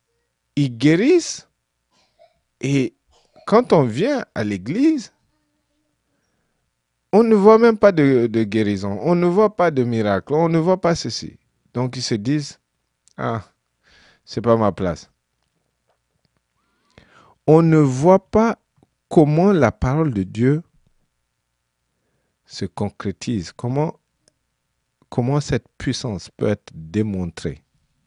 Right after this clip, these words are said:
Et ça n'attire pas. Alors que si chaque chrétien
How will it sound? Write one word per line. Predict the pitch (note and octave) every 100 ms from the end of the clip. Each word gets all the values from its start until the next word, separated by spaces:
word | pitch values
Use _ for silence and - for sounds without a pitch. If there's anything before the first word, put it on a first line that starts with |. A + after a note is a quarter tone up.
| _ _ _ _ _ _ _ _ _ _ _ _ _ _ _ _ _ _ _ _ _ _
Et | -
ça | G#2+ A#2
n'attire | G2+ G2 - A#2+ -
pas. | - - _ _ _ _ _ _ _ _ _ _ _ _ _ _ _ _ _ _ _ _ _ _ _ _ _ _ _ _ _ _ -
Alors | A2 B2+ B2+
que | G#2+
si | - - - E3+ C3+
chaque | - G3 -
chrétien | G#2 F2 F#2 D2+